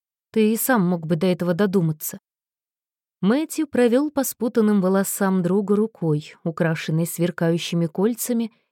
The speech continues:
и улыбнулся. «Ты не хочешь рассказать нам о том, что с тобой произошло?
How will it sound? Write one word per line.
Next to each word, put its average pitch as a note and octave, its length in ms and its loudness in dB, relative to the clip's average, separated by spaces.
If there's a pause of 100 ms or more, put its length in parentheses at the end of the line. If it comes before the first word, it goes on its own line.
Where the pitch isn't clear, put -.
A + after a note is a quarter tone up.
и F#3+ 100 2
улыбнулся. E3 800 -2 (840)
«Ты F4 100 2
не D#4+ 140 2
хочешь - 340 -4
рассказать A#3+ 460 0
нам B3+ 160 2
о D4+ 40 2
том, G4+ 200 0
что - 180 -2
с - 80 -6
тобой D4 240 2
произошло? D4+ 680 0